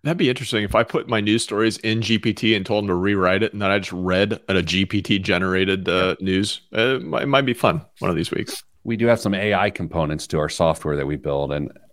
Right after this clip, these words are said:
Speaker 2: I still think we should call it Chat P T P, but
Speaker 1: We can't?
Speaker 2: Uh, we can. I, I'd, I'd have to sell the executive team on that idea, and I don't,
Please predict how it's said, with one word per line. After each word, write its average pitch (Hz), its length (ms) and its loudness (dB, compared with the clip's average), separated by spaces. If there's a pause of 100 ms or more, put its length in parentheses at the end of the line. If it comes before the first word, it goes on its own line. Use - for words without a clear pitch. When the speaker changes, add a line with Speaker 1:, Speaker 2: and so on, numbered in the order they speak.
(180)
Speaker 2:
I 101 80 2
still 104 340 -2
think 80 300 -2
we 76 100 0
should - 200 -6
call 67 240 2
it 64 200 -6 (300)
Chat - 320 -2
P 78 100 -2
T - 180 -6
P, - 440 -6
but - 240 0 (600)
Speaker 1:
We 101 100 -2
can't? 131 340 0 (680)
Speaker 2:
Uh, 87 220 -2
we 101 120 2
can. 110 500 0
I, 85 220 -2
I'd, 85 300 2
I'd 92 260 0
have 101 220 0
to 85 80 -10
sell 95 280 0
the 95 100 0
executive 90 500 0
team 98 240 0
on 90 120 2
that 82 120 0
idea, 85 580 2
and 82 200 -4
I 87 140 -4
don't, 92 280 0